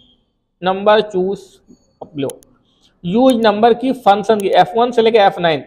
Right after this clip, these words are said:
जैसे ये होगा एफ़ वन, एफ़ टू, एफ़ थ्री, एफ़ फ़ोर, एफ़ फ़ाइव, एफ़ सिक्स, एफ़ सेवन। एफ़ सेवन में देखेंगे तो यहाँ पे लिखा disable driver signature information लिखा हुआ है, तो आप क्या करेंगे, इसमें F seven press करेंगे। जैसे ही एफ़ सेवन को press करेंगे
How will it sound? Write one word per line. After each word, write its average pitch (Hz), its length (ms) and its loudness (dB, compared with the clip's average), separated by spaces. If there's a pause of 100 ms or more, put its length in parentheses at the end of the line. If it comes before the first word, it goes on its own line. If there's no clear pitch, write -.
जैसे 185 220 -2
ये 202 80 2
होगा 196 200 2
एफ़ 160 260 0
वन, 190 280 -4
एफ़ - 320 -6
टू, 202 260 -6
एफ़ 160 120 -2
थ्री, 185 320 -8
एफ़ 160 200 -4
फ़ोर, 185 480 -4
एफ़ - 420 -6
फ़ाइव, 185 460 0
एफ़ 151 120 0
सिक्स, 185 380 -12
एफ़ 170 80 -10
सेवन। 131 300 -10 (600)
एफ़ 226 120 4
सेवन 214 340 0
में 254 120 2
देखेंगे 226 300 2
तो 240 60 -2
यहाँ 226 140 4
पे 240 60 0
लिखा 240 180 4
disable 214 760 2
driver 196 500 2
signature 180 640 -6
information 165 560 -8 (600)
लिखा 160 140 0
हुआ 220 180 6
है, - 280 -10 (340)
तो - 60 -8
आप - 280 4
क्या 240 120 6
करेंगे, 233 280 6
इसमें 247 240 0
F 196 160 4
seven 202 320 -2
press 180 260 -2
करेंगे। 147 260 0
जैसे 196 480 2
ही 254 120 4
एफ़ 190 220 2
सेवन 196 340 -8
को 214 60 -4
press 180 220 -4
करेंगे 170 400 -4